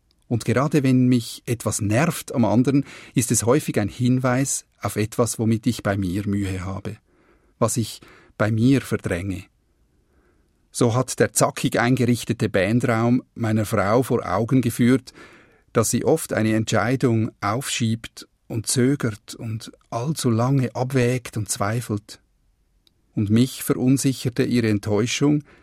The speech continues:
die mir aber hilft, weil sie mir sagt, "Teile dich doch mit. Gewinne sie für deine Idee, wirb dafür,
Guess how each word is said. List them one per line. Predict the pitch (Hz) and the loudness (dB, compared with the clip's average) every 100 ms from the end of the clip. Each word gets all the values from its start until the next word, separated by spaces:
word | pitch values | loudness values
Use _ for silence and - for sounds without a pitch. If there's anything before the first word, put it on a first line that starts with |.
| _ _ - | _ _ -2
die | 131 | 2
mir | 151 147 | 4 4
aber | 139 135 | 2 -2
hilft, | 104 170 139 - - | 0 0 0 -4 -10
weil | 123 117 | -2 0
sie | 117 | 4
mir | 120 117 | 4 4
sagt, | 107 104 127 - - - _ _ - | 2 2 0 -4 -20 -20 _ _ -10
"Teile | - 107 120 | -2 0 0
dich | 117 107 | 0 -2
doch | 117 120 | -2 0
mit. | 175 - - - _ - _ _ _ _ - | 0 -2 -16 -20 _ -20 _ _ _ _ 0
Gewinne | 120 123 196 208 | 2 4 4 4
sie | 165 120 | 2 2
für | 135 | 2
deine | 123 117 127 | 2 2 2
Idee, | 131 135 107 104 - _ | 2 0 0 -2 -8 _
wirb | 123 127 160 - | 0 2 2 0
dafür, | 175 170 131 | -2 2 4